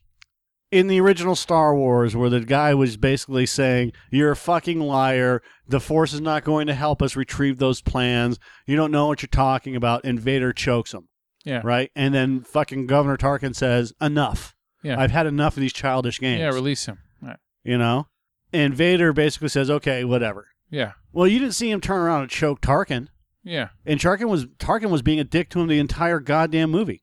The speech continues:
Speaker 2: Uh-huh. 'Cause
Speaker 1: So
Speaker 2: he stood his ground, yeah.
Speaker 1: Yeah. So if you stand your ground and you're,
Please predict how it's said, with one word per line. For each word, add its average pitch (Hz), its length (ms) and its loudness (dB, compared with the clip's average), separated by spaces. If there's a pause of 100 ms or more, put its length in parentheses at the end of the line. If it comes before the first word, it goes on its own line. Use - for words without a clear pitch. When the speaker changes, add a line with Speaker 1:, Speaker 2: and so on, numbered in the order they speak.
Speaker 2:
Uh-huh. 127 280 -6 (680)
'Cause 147 120 -8
Speaker 1:
So 147 160 4
Speaker 2:
he 127 60 2
stood 139 100 -4
his 127 100 -10
ground, 120 380 -6
yeah. 98 160 -8 (200)
Speaker 1:
Yeah. 143 260 -2 (120)
So 170 140 0
if 156 80 0
you 165 80 -4
stand 247 320 -4
your 185 100 -2
ground 160 560 0
and 135 140 0
you're, 131 240 -2